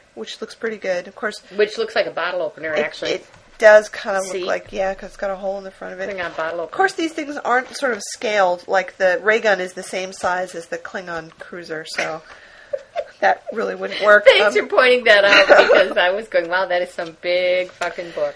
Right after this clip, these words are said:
Speaker 1: It's a big book. Um, a tricorder, uh, a phaser, an actual look phaser.
Speaker 2: Which is different than a ray gun.
Speaker 1: It is. A communicator, which looks pretty good, actually. And these things actually move once you put them all together.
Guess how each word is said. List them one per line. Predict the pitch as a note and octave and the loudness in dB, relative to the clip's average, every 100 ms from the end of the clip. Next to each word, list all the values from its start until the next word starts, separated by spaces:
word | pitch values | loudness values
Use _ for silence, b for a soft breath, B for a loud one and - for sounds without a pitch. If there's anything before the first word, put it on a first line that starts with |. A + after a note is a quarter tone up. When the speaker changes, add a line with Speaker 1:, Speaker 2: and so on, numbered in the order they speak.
| - | -8
Speaker 1:
It's | G#3 - | -10 -10
a | G3+ | -8
big | A3+ A3+ | -8 -8
book. | E4+ D#4+ - | -12 -6 0
Um, | A3 G#3+ - | 0 0 -2
a | A3 | -2
tricorder, | - G3+ G3 F#3 G#3 F4+ - _ B B B _ | 2 0 2 0 0 -2 -8 _ B B B _
uh, | - F#3+ F3 - | 2 2 0 -4
a | F3+ | -8
phaser, | - E3+ A#3+ D#4 F4+ - | -6 -8 -8 -10 -10 -14
an | F3 | -10
actual | F3+ F3 - G3 - | -10 -10 -12 -12 -14
look | G3+ F3 - - | -16 -16 -20 -14
phaser. | E3+ E3 | -14 -12
Speaker 2:
Which | E3 | -14
is | F3 | -14
different | - D3 D3 | -14 -14 -12
than | D3+ D#3+ | -12 -10
a | |
ray | D3+ C#3 | -10 -12
gun. | C#3+ G#3 F3 | -14 -14 -12
Speaker 1:
It | - - | -12 -12
is. | D#3+ F3 - - b b - | -10 -10 -14 -20 b b -4
A | F3+ E3+ - | -2 -2 -6
communicator, | A#3 A3 D#4 D4 A3+ C4+ F#4 | -8 -6 -4 0 2 2 0
which | C4+ - | -6 -8
looks | - - | -10 -12
pretty | - B3+ A3+ | -8 -6 -4
good, | A3+ C#4 - | 0 2 2
actually. | - - F#3+ F#3+ G3 | -2 -4 -4 -4 0
And | G#3+ G#3+ B B - | -2 -2 B B 0
these | G#4+ | 0
things | - G4 E4+ - | 0 -4 -2 2
actually | B3+ - D4 | 2 0 -4
move | B3+ B3+ F#4+ A3+ | -2 -4 -4 -4
once | A3+ D4+ | -6 -6
you | |
put | - D4+ | -8 -8
them | C4 | -6
all | A3 | -6
together. | - A3+ D4 D4 F#3+ | -8 -4 -4 0 0